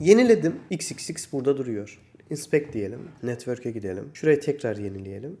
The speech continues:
Gördüğünüz gibi şey memoriden geliyor, bizim, e, index G S'imiz. Dolayısıyla benim yaptığım değişiklikleri tarayıcı algılayamadı.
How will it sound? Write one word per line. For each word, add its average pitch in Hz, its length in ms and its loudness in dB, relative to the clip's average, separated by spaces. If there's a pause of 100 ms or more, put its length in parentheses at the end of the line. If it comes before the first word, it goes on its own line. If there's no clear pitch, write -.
Gördüğünüz 190 480 6
gibi 135 200 -4
şey 196 280 6
memoriden 151 560 6
geliyor, 101 400 -4 (320)
bizim, 147 480 0 (200)
e, 120 240 -2
index 147 540 0
G 139 180 6
S'imiz. 104 420 -4
Dolayısıyla 170 880 6
benim 175 240 4
yaptığım 135 480 0
değişiklikleri 143 840 0
tarayıcı 151 440 2
algılayamadı. 131 840 2